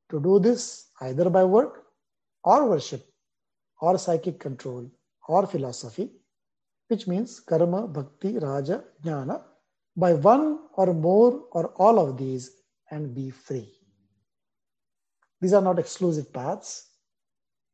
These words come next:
They all go together, but the ultimate glo-, goal is liberation, to be free. Here again, he is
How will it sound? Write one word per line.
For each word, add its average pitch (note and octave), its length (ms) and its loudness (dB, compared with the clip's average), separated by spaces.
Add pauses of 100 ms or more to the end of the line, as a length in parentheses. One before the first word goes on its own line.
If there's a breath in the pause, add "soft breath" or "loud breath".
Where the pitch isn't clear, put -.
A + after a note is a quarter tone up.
(260)
They D3+ 100 -2
all E3+ 540 0 (340)
go D#3+ 360 -2
together, E3 500 -2 (680)
but D#3+ 140 -6
the D3+ 80 -6
ultimate F#3 420 -2
glo-, F3+ 240 0
goal D#3 240 2
is D#3+ 280 -6
liberation, C#3 720 -4
to D3 80 -10
be C#3+ 160 -6
free. C#3 500 -8 (300)
Here A#3+ 180 8
again, A#3+ 320 6
he G#3+ 140 6
is G#3 320 0